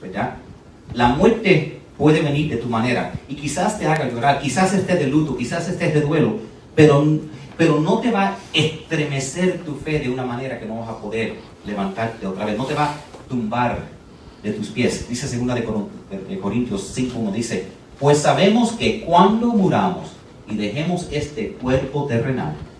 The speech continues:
tendremos una casa en el cielo, un cuerpo eterno, hecho para nosotros por Dios mismo, y no por manos humanas". Ahora quiero que se queden conmigo aquí un segundito, y quiero que piensen un segundito antes que empezamos en la enseñanza,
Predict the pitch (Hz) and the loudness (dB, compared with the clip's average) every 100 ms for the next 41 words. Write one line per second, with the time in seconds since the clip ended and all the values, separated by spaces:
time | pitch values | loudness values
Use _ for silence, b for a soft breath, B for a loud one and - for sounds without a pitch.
0 | - 131 127 135 151 180 - 156 143 123 | -2 4 4 6 4 4 0 -2 -2 0
1 | 143 - 180 175 170 104 95 117 - 180 | 0 0 0 -2 0 0 0 -2 2 4
2 | 185 208 202 - 95 98 - - 180 185 | 4 4 2 2 -2 -2 -6 0 2 4
3 | 202 185 208 254 262 226 208 - - - | 2 4 6 6 4 2 0 0 -2 -4
4 | - - - - - - 190 226 - - | -10 -18 -20 -20 -16 4 6 6 2 -4
5 | 127 156 180 - - - - 156 254 - | 0 2 2 0 -10 -14 -6 4 6 6
6 | - - 80 - - - - - - - | 0 -6 -12 -14 -20 -20 -20 -20 -20 -20
7 | - - - - - - 110 127 - 104 | -20 -20 -20 -20 -20 -8 -2 -2 -2 -4
8 | 104 110 107 - - - - - - 208 | -4 -4 -4 -8 -14 -18 -20 -20 -18 -10
9 | 202 185 156 - - - - - - - | -6 -4 -6 -8 -10 -14 -16 -18 -18 -20
10 | - - - 113 110 123 127 117 110 110 | -20 -20 -6 -2 -2 -2 -4 -4 -6 -4
11 | 117 117 104 107 120 107 117 117 113 110 | -2 -2 -6 -6 -4 -6 -6 -8 -8 -6
12 | 104 123 120 104 135 143 - 135 151 - | -4 -4 -6 -4 -4 -4 -4 -2 -2 -2
13 | 123 120 - 117 120 113 120 120 107 107 | -6 -8 -8 -8 -8 -8 -8 -8 -8 -8
14 | 135 135 117 110 101 107 127 151 143 98 | -6 -6 -4 -4 -4 -2 0 0 0 -4